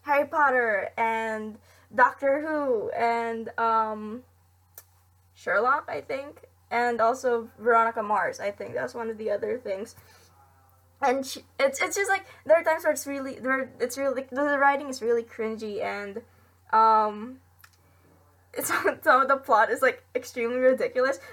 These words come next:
but because it's filmed in, like, a, and it's filmed in, like, a vlog, um, esque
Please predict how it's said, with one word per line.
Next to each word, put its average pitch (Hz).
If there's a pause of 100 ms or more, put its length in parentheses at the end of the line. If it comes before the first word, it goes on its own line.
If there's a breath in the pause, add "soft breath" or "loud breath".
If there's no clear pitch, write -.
but 254
because 277
it's -
filmed 254
in, 240
like, 226
a, 240 (200)
and 254
it's 254
filmed 254
in, 247
like, 226 (120)
a 220
vlog, 220 (640 soft breath)
um, 214
esque -